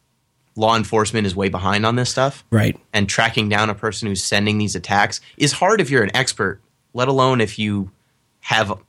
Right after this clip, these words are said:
Speaker 1: you know, you're also booking people for robbery and stuff like that.
Speaker 2: Right. It's not, it's not just, "Oh, someone has lifted my elbow above my rotator cuff." It's like, "Oh, and then, uh,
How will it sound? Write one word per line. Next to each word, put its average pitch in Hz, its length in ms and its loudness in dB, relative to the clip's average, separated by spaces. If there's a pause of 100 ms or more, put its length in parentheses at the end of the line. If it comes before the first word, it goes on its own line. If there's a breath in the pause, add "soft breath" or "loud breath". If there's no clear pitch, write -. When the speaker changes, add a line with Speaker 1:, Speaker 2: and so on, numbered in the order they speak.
Speaker 1:
you 101 140 -8
know, 90 140 -10 (100)
you're 113 160 -2
also 104 260 2
booking 98 320 0
people 98 260 -2
for 92 140 -2
robbery 92 600 0 (340)
and 95 100 -8
stuff - 200 -2
like 87 140 -4
that. 78 260 -2
Speaker 2:
Right. 147 140 0
It's 143 140 0
not, 170 200 0
it's 147 120 -2
not 151 260 0
just, 123 540 -2
"Oh, 117 480 2 (480 soft breath)
someone 127 420 0
has 110 480 0
lifted 127 320 0
my 113 200 2
elbow 113 320 2
above 110 220 0
my 107 120 0
rotator 110 520 0
cuff." 101 240 -4
It's 107 120 -4
like, 101 160 -4
"Oh, 139 180 0
and 120 120 2
then, 117 260 2
uh, 117 100 -4